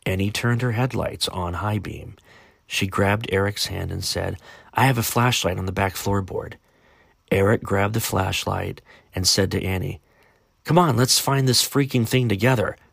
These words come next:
Are you up for it, Annie?" he said with a forced smirk.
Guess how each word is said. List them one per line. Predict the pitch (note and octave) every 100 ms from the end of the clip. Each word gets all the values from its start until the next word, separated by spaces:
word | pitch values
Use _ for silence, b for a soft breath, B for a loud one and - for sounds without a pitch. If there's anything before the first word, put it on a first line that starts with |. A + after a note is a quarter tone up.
| -
Are | G2+
you | G#2+
up | C#3
for | - D#3+
it, | D#3+
Annie?" | E3+ G3+ G3+ b b b b b b
he | - G#2+
said | - G2
with | F#2 F#2
a |
forced | - - F#2+ - -
smirk. | - F#2 F#2+ F#2+ -